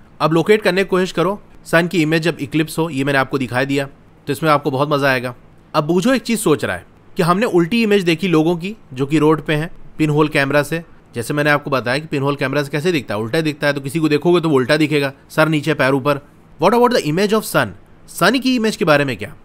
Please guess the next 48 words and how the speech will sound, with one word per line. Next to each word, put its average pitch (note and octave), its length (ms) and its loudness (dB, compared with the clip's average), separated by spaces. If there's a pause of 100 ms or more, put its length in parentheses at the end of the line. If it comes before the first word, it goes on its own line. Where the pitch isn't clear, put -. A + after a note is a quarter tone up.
(320)
क्या F#3 120 4
सन F#3+ 240 0
की A3 140 -2
इमेज G3+ 200 2
भी G3 80 0
हमको F#3+ 260 2
उल्टी E3 240 2
दिखेगी F3+ 420 -4 (520)
या F3 140 2
सन F#3 240 -2
जैसी E3+ 260 0
कोई F3 200 4
चीज़ E3+ 260 -2
और D#3 300 2
हो? E3+ 200 0 (320)
तो F3 80 2
क्या E3+ 140 2
उसकी D#3+ 300 -2
इमेज F#3+ 220 2
उल्टी F#3 220 2
दिखेगी? F3 420 -2 (320)
तो C#3 60 -2
ये D#3+ 160 4
बताओ D3 320 2
सन F#3+ 240 -4
कैसा F3 300 -2
होता C3 280 0
है? F#2+ 160 -16 (460)
सन F3 200 2
आपका F#3+ 260 4
गोल E3+ 240 6
होता D3 220 4
है A#2 80 -2
ना, C#3 120 -8 (560)
तो D3 80 0
गोल C#3+ 360 2
सी G#3+ 140 -2
चीज़ F#3+ 220 -2
को - 120 -2
कितना F3 260 0
भी G3 100 2
घुमा E3 240 4
दो C3+ 220 -4 (340)
वो E3 100 2
वैसे E3+ 240 4
ही G3 80 2
दिखेगी G3+ 340 2
आपको। G#3 320 -2